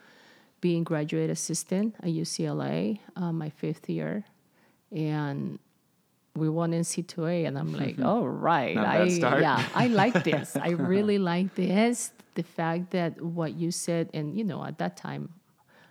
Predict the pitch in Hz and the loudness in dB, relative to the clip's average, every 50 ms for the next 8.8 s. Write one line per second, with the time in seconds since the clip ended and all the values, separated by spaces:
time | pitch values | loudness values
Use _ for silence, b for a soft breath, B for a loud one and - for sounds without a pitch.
0 | b b b 156 151 156 165 - 135 - - - - - - - 180 165 156 147 | b b b -8 -8 -6 -6 -8 -8 -8 -10 -10 -10 -8 -6 -4 -4 -4 -2 -2
1 | 147 143 139 131 120 - - 147 - - - 135 117 98 - - - B B B | -4 -4 -4 -6 -6 -8 -8 -10 -10 -10 -10 -10 -10 -10 -14 -18 -20 B B B
2 | B B B - 165 160 170 165 - - 160 170 180 185 185 170 165 170 156 151 | B B B -4 -4 -2 -4 -4 -4 -4 -4 -4 -4 -4 -4 -4 -4 -4 -6 -6
3 | 156 160 160 151 143 147 139 - - - - - 156 156 160 185 202 196 - - | -6 -8 -8 -8 -8 -8 -8 -8 -8 -8 -8 -6 -6 -6 -6 -6 -8 -8 -10 -12
4 | - - - - - - 170 160 160 156 - _ 160 151 - - - _ - 139 | -12 -12 -12 -12 -10 -10 -8 -8 -8 -8 -10 _ -16 -18 -18 -20 -20 _ -12 -12
5 | 147 160 _ _ - _ _ - 202 180 139 123 143 147 - 156 - - - - | -12 -12 _ _ -20 _ _ -14 -12 -10 -10 -10 -10 -10 -12 -14 -16 -12 -8 -6
6 | 175 175 175 175 170 170 160 160 151 - - 180 170 165 175 170 - - - 151 | -6 -4 -4 -4 -4 -4 -4 -6 -6 -6 -8 -8 -8 -8 -10 -14 -12 -10 -8 -6
7 | 165 170 170 165 160 156 - - 147 147 - 151 139 - - - 160 180 180 - | -4 -4 -4 -6 -6 -8 -10 -12 -12 -12 -10 -10 -12 -10 -6 -6 -4 -4 -6 -6
8 | - 160 143 143 139 131 123 131 139 139 - 156 147 123 117 | -8 -6 -6 -6 -6 -8 -10 -12 -12 -14 -14 -14 -14 -14 -14